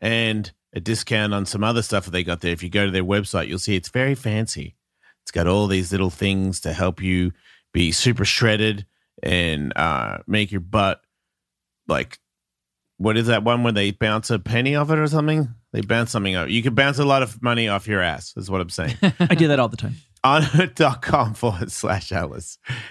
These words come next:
Speaker 1: And then Lean Feast, also helping the ping in the thing that bounces off your bootay, because they have meals that are already prepped and you can order them. You go through this giant menu.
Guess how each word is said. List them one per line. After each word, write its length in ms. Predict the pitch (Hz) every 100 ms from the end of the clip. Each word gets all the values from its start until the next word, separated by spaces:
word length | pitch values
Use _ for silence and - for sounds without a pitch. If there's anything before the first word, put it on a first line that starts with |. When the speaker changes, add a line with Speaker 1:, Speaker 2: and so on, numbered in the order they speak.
| -
Speaker 1:
And 180 | 117 139
then 400 | 180 190 147 120 _ _
Lean 400 | 131 170 262 294
Feast, 680 | 196 - 156 131 104 - - _ -
also 720 | 196 226 - 160 135 127 123 _ _ -
helping 540 | 156 170 175 180 170
the 80 | 139
ping 760 | - 247 302 302 294 294 262 - _ _ -
in 400 | 185 196 190 185
the 140 | 170
thing 440 | 143 180 185 185 160
that 220 | 151 - _
bounces 420 | 156 160 156 151 147
off 200 | 135 139
your 100 | 123
bootay, 840 | 110 143 143 151 135 139 139 135 _ _ -
because 580 | 117 131 123 117 107
they 240 | 131 131 135
have 640 | 131 123 123 120 107 - _ _ _ -
meals 560 | 131 147 147 147 120
that 280 | 113 107 82 -
are 340 | 98 92 104
already 240 | 139 139
prepped 480 | 127 131 135 131 117
and 140 | 95 92
you 60 |
can 160 | 95 98
order 260 | 113 135
them. 160 | 123 123
You 80 | 110
go 180 | 110 107
through 220 | 104 95
this 140 | 87
giant 580 | - - 120 131 127 127
menu. 560 | 120 127 127 127 127